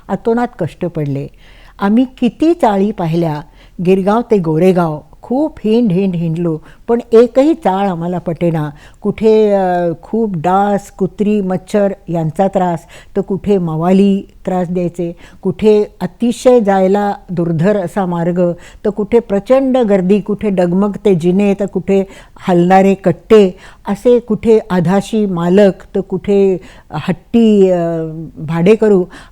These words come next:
असं काही ना काही, काही ना काही विघ्न यायचं आणि चाळ आम्हाला कुठलीही पसंत पडेना. शेवटी हताश होऊन आम्ही ठरवलं की कुठल्या तरी स्टुडिओमध्ये चक्क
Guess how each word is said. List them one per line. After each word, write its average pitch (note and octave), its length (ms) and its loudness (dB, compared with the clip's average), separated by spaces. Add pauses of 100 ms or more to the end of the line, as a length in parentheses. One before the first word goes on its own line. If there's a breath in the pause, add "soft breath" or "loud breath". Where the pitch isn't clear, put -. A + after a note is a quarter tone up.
(100)
असं A3 180 -4 (140)
काही C4+ 240 2
ना F4+ 120 -4
काही, C4+ 240 -2
काही A3 260 -2
ना A3 100 -4
काही G3+ 260 -2
विघ्न F3 280 0
यायचं F3+ 560 -2
आणि G3+ 200 0 (100)
चाळ G3 240 -4
आम्हाला F3+ 340 -6
कुठलीही F3 380 -8
पसंत D#3+ 440 -8
पडेना. D3 400 -6 (340 loud breath)
शेवटी G#3 260 -2
हताश G#3 480 -4
होऊन A3+ 180 -4
आम्ही F#3+ 180 -2
ठरवलं F3 420 -4 (300 loud breath)
की A#3+ 80 -2
कुठल्या A#3+ 340 -4
तरी C4 240 -2
स्टुडिओमध्ये G3 760 -2 (480 soft breath)
चक्क A3 300 -4